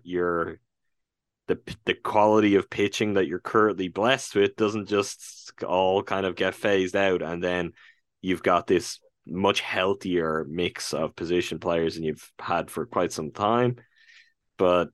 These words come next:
we can't worry about all that right now. That is certainly the thing to watch. But this is, again, it's an interesting one. It's a fun one. Um, his, his profile for what the Brewers need is, is certainly something that, you know,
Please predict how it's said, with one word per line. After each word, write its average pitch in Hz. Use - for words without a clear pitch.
we 90
can't 113
worry 110
about 98
all 98
that 90
right 85
now. 85
That 87
is 90
certainly 85
the 82
thing 87
to 85
watch. 85
But 101
this 156
is, 151
again, 147
it's 92
an 107
interesting 131
one. 117
It's 113
a 101
fun 107
one. 104
Um, 85
his, 87
his 113
profile 110
for 95
what 87
the -
Brewers 90
need 80
is, -
is 82
certainly 85
something 76
that, 69
you 80
know, 62